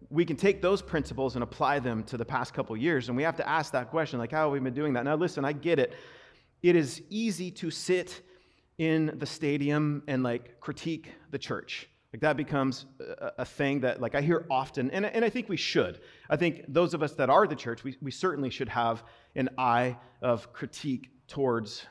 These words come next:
the church. We should admonish each other. We should exhort each other towards these principles. Now, listen, you can also go too far with that. Like, if all you're doing is critiquing and criticizing the church, like, well, that's a great way to, like,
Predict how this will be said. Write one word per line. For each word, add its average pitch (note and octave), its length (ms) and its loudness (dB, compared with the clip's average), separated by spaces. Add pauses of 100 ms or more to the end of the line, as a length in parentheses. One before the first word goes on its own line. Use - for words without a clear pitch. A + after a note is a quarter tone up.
the B2 60 -10
church. - 280 -2
We B2+ 80 -6
should A#2+ 280 -6
admonish B2+ 640 -2
each A#2 200 -10
other. G#2+ 160 -4
We A2+ 100 -4
should B2+ 260 -6
exhort C3 500 -4
each A#2+ 200 -10
other A2 300 -4 (340)
towards F3+ 480 6
these C3 280 -4
principles. G#2+ 720 -4 (240)
Now, D3 480 8
listen, D3+ 460 2
you F3 100 -2
can E3 160 0
also D3 560 4 (240)
go D#3+ 160 4
too C#3 180 -2
far B2+ 280 0
with C3 160 -2
that. F#2 240 -6
Like, - 160 -2
if D#3+ 260 2
all D#3+ 320 8
you're D3 220 0
doing C3+ 420 0
is A2+ 180 -4
critiquing C#3 680 -6
and A2+ 120 -4
criticizing B2 880 -2
the A2 80 -8
church, B2 580 -2 (560)
like, A#2+ 380 0 (400)
well, C#3 100 -2
that's F3+ 200 6
a B2+ 60 -2
great C#3+ 420 -2
way C3+ 200 0
to, A#2+ 120 0
like, A2 300 -4